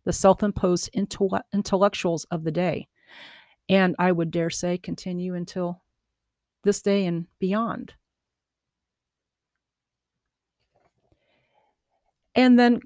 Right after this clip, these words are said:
let's not forget the failed Equal Rights Amendment, even though they're trying to resurrect that now. Did you know that was first proposed in nineteen twenty-three and it was never ratified? This wasn't just since the seventies. That's just when it came to a head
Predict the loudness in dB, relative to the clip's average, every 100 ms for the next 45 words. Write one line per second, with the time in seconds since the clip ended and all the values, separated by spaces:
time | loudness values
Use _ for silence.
0 | 2 2 4 0 2 0 0 0 -2 -4
1 | -8 -2 2 4 4 2 -4 -4 -4 -2
2 | -2 -4 -6 -4 -6 -6 -6 -4 -4 -2
3 | -2 -2 -4 -2 0 0 -2 -2 -2 0
4 | -2 -2 0 0 0 -2 -4 -4 -6 -4
5 | -6 -10 _ _ -20 -10 -2 4 6 8
6 | 8 6 6 2 4 0 2 0 0 -2
7 | -2 -4 -4 -6 -8 -6 -6 -6 -6 -4
8 | -2 -2 -6 -6 -6 -2 -2 -2 -4 -6
9 | -6 -8 -12 _ _ _ _ _ _ _
10 | _ _ _ _ _ 0 2 6 4 4
11 | 2 0 0 -2 -4 0 2 2 0 -4
12 | -4 -2 0 0 -2 -2 -2 -2 -2 -4
13 | -4 -4 -4 -6 -6 -2 0 0 -2 -6